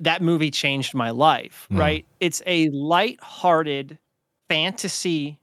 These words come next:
Speaker 1: romp with a great cast of characters, which I think is the best way to put it. The acting is anywhere from fine to good. The,
Speaker 2: Okay.
Speaker 1: the, the backgrounds and set pieces are, are,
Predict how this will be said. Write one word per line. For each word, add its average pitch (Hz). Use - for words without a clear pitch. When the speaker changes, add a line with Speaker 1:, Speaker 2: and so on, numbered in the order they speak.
Speaker 1:
romp 123
with 151
a 160
great 151
cast 151
of -
characters, -
which 160
I 170
think 185
is 170
the 160
best 156
way 151
to 131
put 233
it. -
The 170
acting 220
is 160
anywhere 165
from 143
fine 135
to 135
good. 120
The, 92
Speaker 2:
Okay. 101
Speaker 1:
the, 165
the 147
backgrounds 185
and 131
set 170
pieces 123
are, 120
are, 123